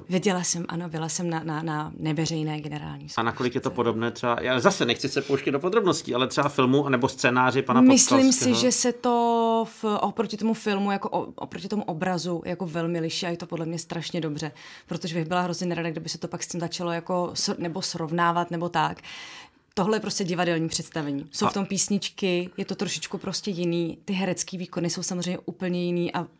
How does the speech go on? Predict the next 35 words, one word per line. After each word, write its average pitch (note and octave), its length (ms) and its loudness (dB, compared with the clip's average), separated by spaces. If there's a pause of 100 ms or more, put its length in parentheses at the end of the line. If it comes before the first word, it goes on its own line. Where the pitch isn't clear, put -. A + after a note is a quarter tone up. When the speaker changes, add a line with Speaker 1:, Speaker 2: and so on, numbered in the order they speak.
(160)
Speaker 1:
myslím E3+ 340 -2
si, E3+ 140 -6
že E3+ 260 -2 (600)
výborný, E3+ 720 0
že D#3+ 80 -8
se D#3+ 120 -8
to E3+ 80 -8
strašně - 520 -4
povedlo. E3 420 -2 (500)
A D#3 200 4
já F3 160 2
jsem G3 140 -4
se G3 80 -4
fakt - 300 -2
jako F#3+ 180 -2 (100)
upřímně, F#3+ 640 -2
upřímně F#3 480 -2
zasmála. D#3+ 640 -4 (360)
Speaker 2:
Tři C3 160 -2
ženský, A#2+ 400 0
tři - 160 -8
chlapy, A#2+ 520 0
kdo A#2 140 -2
je A#2+ 100 2
hraje? D3 260 -2
Můžeme A#2 380 -2
prozradit A#2 460 -4
obsazení? D3+ 520 -6 (460)
Speaker 1:
Eh, E3 360 -2
tak E3 220 -2
tři - 200 -2
ženský A3+ 500 -2
hraje G3 300 0
Nela D#3 280 0
Štefanová, A#3+ 920 0